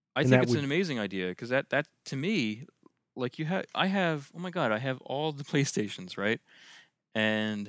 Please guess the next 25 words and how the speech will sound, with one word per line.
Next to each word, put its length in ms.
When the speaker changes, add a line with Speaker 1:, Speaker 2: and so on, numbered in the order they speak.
Speaker 1:
the 100
P 200
S 160
two 320
was 120
backwards 380
compatible. 560
Uh, 480
and 160
then 180
I 80
think 180
they 80
released 280
one 100
that 120
was 240
not 240
backwards 280
compatible 560
to, 140
to 180
save 280
on 160
parts. 420